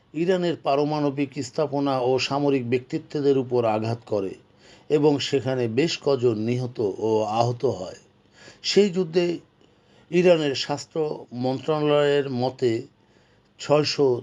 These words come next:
ছয় জন বেসামরিক নাগরিক নিহত হয়েছিল এবং পাঁচ হাজার তিনশো বত্রিশ জন আহত হয়েছিল। অন্যদিকে হামলাকারী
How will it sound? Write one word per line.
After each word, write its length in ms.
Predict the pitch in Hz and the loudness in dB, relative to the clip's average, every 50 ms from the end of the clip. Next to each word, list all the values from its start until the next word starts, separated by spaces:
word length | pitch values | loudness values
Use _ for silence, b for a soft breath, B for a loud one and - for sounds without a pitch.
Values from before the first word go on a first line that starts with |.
| 120 - | -6 -8
ছয় 260 | - - 139 139 135 | -2 2 2 4 4
জন 300 | 127 127 135 127 120 117 117 - - - - 110 | 4 2 2 0 0 -4 -8 -14 -18 -16 -8 -4
বেসামরিক 680 | 123 139 135 - - 156 147 143 135 131 123 - - | -2 -2 -2 -2 -4 -4 -2 -2 -4 -4 -6 -8 -6
নাগরিক 420 | 123 117 113 117 120 117 113 95 104 | -2 0 2 2 2 2 0 -2 -2
নিহত 380 | 113 117 120 120 123 123 120 | -2 0 0 0 0 0 0
হয়েছিল 640 | 127 113 104 113 110 107 107 - - 98 82 - - - _ _ _ b b b b b b b b b b b b - | 0 0 0 0 0 -2 -2 -6 -8 -10 -10 -12 -16 -18 _ _ _ b b b b b b b b b b b b -4
এবং 460 | 139 135 135 147 143 139 131 123 123 127 - - | -2 2 2 2 2 2 0 -4 -8 -10 -6 -2
পাঁচ 260 | 135 135 - - - | 0 0 0 0 -4
হাজার 200 | 170 156 156 147 | -4 -4 -4 -4
তিনশো 380 | - - 139 131 127 - - 127 | -4 -6 -6 -6 -4 -4 -4 -4
বত্রিশ 560 | 113 107 127 135 135 - - 165 151 139 123 | 0 0 -2 -2 -2 -4 -6 -4 -4 -2 0
জন 200 | 123 120 110 107 | 0 0 0 -2
আহত 340 | 104 98 90 90 95 - 113 | -4 -4 -6 -8 -8 -8 -6
হয়েছিল। 440 | 104 101 107 104 - - - 92 85 - - _ _ _ B B B B B B B B B B | -4 -2 -2 -2 -2 -6 -10 -12 -12 -14 -16 _ _ _ B B B B B B B B B B
অন্যদিকে 520 | 135 147 180 190 190 175 156 170 - 190 | 2 2 4 4 2 2 0 -2 -2 -2
হামলাকারী 720 | 165 135 135 143 160 170 175 170 165 165 151 139 131 123 | 0 0 0 0 2 2 2 2 2 0 -2 0 -2 -2